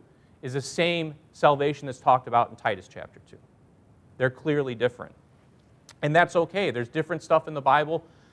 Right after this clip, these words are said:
at different times to different people. It's a very, it's, it's a concept that we all apply. When you rightly divide, you're applying it to a, a, a more precise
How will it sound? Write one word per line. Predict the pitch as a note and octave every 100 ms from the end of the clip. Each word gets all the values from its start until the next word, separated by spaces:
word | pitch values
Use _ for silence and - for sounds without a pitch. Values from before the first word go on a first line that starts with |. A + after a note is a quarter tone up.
| _
at | A#2+ A#2+
different | D#3+ D#3+ D#3
times | D3+ D3+ -
to |
different | C3 C#3+ C3+ B2+
people. | E3+ D#3+ G#2
It's | B2
a |
very, | A#2 D3+ D3 B2+ _ _ _ _ _ _ _ _ _ _ _
it's, | D#3+ -
it's | E3 -
a |
concept | - F3+ F#3+ F#3+ E3
that |
we | C#3+
all | - D#3+ E3+
apply. | C3 D#3+ D#3+ A2+ F#2 - _ _ _ _ _ _ _ _ _ _ _ -
When | C#3+ D#3+
you | D3+
rightly | E3 F#3 E3+
divide, | D#3 C#3+ C#3+
you're | C3+
applying | B2+ - D3 D3+
it | C3+ - _ _ _ _ _ _
to | - D3
a, | C3+ C3+ B2 -
a, | B2+ A2+ G2+ - -
a | C3
more | C3+ C#3+
precise | - C3 - C3+ C3+ A#2+ -